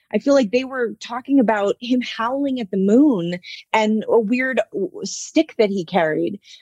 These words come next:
And, and that, and so he must have killed her. You know, I, I mean, you could really sort of feel that their investigation was led by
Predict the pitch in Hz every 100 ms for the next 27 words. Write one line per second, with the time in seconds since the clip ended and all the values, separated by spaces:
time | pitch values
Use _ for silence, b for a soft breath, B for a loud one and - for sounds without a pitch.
0 | B 220 220 - 226 226 - - 208 233
1 | 240 226 - 262 277 269 269 - 190 302
2 | 339 190 - _ - 254 - - 233 247
3 | 247 233 - 262 254 - 277 277 359 330
4 | - 285 262 240 - b b b _ _
5 | - 214 - 277 359 262 180 156 196 226
6 | 214 - 196 220 226 240 - 247 233 254
7 | 220 196 190 202 214 180 196 180 180 180
8 | 175 175